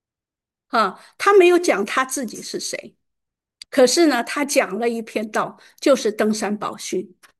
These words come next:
登山宝训的第一训就是什么？谦卑的人有福了，对不对？哈，所以他，我们可以花多一点时间讲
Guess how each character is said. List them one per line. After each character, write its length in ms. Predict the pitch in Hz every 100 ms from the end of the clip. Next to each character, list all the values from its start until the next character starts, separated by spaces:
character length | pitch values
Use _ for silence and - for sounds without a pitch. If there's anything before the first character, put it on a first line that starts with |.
| _ _ _ _ _ _ _ _ _ _ _ _ -
登 180 | 311
山 240 | 330 311 302
宝 180 | 254 214
训 220 | 247 240
的 120 | 226
第 280 | - 330 330
一 60 |
训 360 | 330 - 330 214
就 140 | 220
是 120 | 208 214
什 160 | -
么？ 240 | 175 175 - _ _ _ _ _ _ _ _ _
谦 300 | - 254 247
卑 200 | 240 233
的 140 | 226 202
人 260 | 190 185
有 160 | 190 175
福 320 | - - 175
了， 300 | 165 214 _ _ _ _ _ _ _ _ _ _ _ _ _
对 200 | - 202
不 60 | 185
对？ 240 | 190 180 190 _ _ _ _ _
哈， 320 | - 208 196 - -
所 160 | - 262
以 140 | 277
他， 260 | 277 294 294 294 - - 254
我 220 | 220 214
们 260 | 208 233 254
可 160 | -
以 100 | 226
花 220 | 214 214 226
多 220 | 254 262
一 40 |
点 140 | 254 175
时 180 | -
间 240 | 190 196 196
讲 160 | -